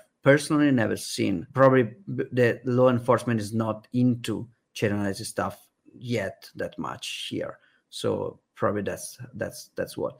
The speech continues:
In Switzerland, mm, the, the, the payment is usually in Bitcoin because the client is just, uh, i-, i-, it's, it's easier for the client,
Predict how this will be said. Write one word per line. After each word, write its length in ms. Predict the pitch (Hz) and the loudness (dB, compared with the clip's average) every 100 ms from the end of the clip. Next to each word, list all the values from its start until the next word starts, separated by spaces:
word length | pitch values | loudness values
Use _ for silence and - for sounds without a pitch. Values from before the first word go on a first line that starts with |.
| - _ | -20 _
In 60 | 123 | 0
Switzerland, 500 | 117 143 156 151 151 - _ _ _ - | 2 4 4 4 4 -2 _ _ _ -4
mm, 580 | 120 117 113 - - 117 | -2 0 0 -2 -6 0
the, 260 | 107 90 | 2 2
the, 220 | - 107 98 | 2 0 2
the 140 | 110 | -2
payment 500 | - 135 131 127 123 | 4 6 6 4 2
is 140 | 113 117 | -2 -2
usually 240 | 113 110 | -2 0
in 100 | 107 | 0
Bitcoin 420 | 107 - 110 107 | -2 -2 -2 0
because 460 | 101 - 110 101 - _ _ - | -2 0 0 0 -8 _ _ -6
the 120 | 110 | -6
client 420 | - 110 110 101 | -2 -2 -2 -4
is 140 | 101 - | -6 -2
just, 300 | 98 - - - | -2 -2 -16 -6
uh, 40 | - | -4
i-, 240 | 87 - - | -4 -6 -12
i-, 560 | 95 - 117 - - - _ _ - | -12 -8 -8 -6 -10 -12 _ _ -14
it's, 200 | 131 - 135 - | -12 -8 -6 -4
it's 180 | 135 | 2
easier 240 | 170 117 101 | 4 4 2
for 180 | - 104 | 2 0
the 80 | |
client, 440 | 101 104 98 98 | 0 0 0 -2